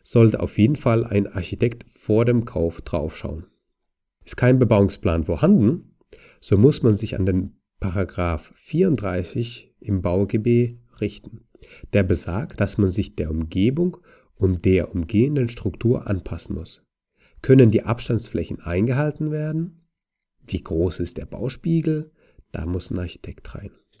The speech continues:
Es kommt zwar auf die Baulücke drauf an, aber wenn die umgebenden Häuser vor neunzehnhundertsiebzig gebaut wurden, dann kann man davon ausgehen, dass keine Gaserschließung vorhanden ist.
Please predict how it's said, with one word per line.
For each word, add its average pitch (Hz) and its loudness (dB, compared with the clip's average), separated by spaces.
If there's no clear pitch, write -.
Es - -4
kommt 123 2
zwar 85 -4
auf 87 -6
die 92 -2
Baulücke 131 0
drauf - -6
an, 165 0
aber 110 4
wenn 101 4
die 95 4
umgebenden 113 2
Häuser 101 2
vor 160 -2
neunzehnhundertsiebzig 117 -2
gebaut - -4
wurden, 92 -2
dann 156 -4
kann 123 2
man 98 4
davon 87 -4
ausgehen, 110 -2
dass 107 -4
keine 113 0
Gaserschließung 117 -6
vorhanden 82 -6
ist. - -14